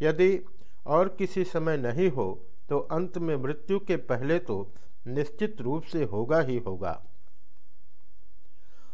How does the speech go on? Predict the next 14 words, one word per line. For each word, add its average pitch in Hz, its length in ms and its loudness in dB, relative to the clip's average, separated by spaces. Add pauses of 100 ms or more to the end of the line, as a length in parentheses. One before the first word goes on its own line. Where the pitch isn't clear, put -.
(160)
उन्नीस 202 360 4
सौ 196 120 4
अठारह 156 600 4
ईस्वी 147 280 0
में 139 280 0
एक 131 300 0
दिन 110 200 -2
रविवार 135 500 2
को 95 380 -2 (400)
मन 175 200 2
की 185 160 0
चंचलता 143 680 0
को 143 200 0
लेकर 113 460 0